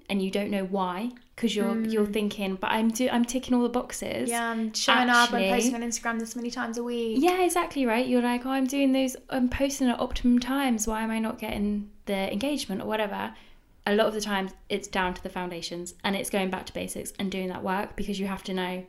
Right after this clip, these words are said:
Speaker 1: who you wanna talk to, why you're doing it, who they are, where they are, and all these things. And if that's not clear or in
Speaker 2: Yeah.
Speaker 1: line, then
Speaker 2: Yeah.
Speaker 1: nothing else is gonna match up.
Speaker 2: You said that way better than I said it.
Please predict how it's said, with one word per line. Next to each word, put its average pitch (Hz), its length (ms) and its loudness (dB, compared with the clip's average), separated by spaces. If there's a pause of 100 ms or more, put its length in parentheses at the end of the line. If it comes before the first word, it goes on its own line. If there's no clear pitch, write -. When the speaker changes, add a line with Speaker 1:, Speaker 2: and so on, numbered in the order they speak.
(260)
Speaker 1:
who 226 60 2
you 208 180 2
wanna 185 140 0
talk 180 220 -8
to, 185 240 -6 (300)
why 214 200 6
you're 208 160 4
doing 175 280 -2
it, 170 200 -2 (680)
who 233 140 6
they 185 220 2
are, 175 280 4
where 208 240 4
they 175 180 -2
are, 170 320 -2 (300)
and 220 120 4
all 208 80 6
these 202 200 2
things. 170 320 -8 (320)
And 190 120 -2
if 185 120 -6
that's - 320 -2
not 190 360 0 (800)
clear 208 560 2
or 196 100 -2
in 190 120 0
Speaker 2:
Yeah. 190 160 4
Speaker 1:
line, 247 380 0 (160)
then 190 160 2
Speaker 2:
Yeah. 185 80 4
Speaker 1:
nothing 180 320 4
else 170 240 -4
is 175 60 -12
gonna 175 160 -4
match - 240 -8
up. - 220 -12 (280)
Speaker 2:
You 254 160 0
said 427 220 0
that 202 340 2
way 190 240 4
better 175 240 -2
than 156 140 -10
I - 120 -8
said - 220 -10
it. - 200 -10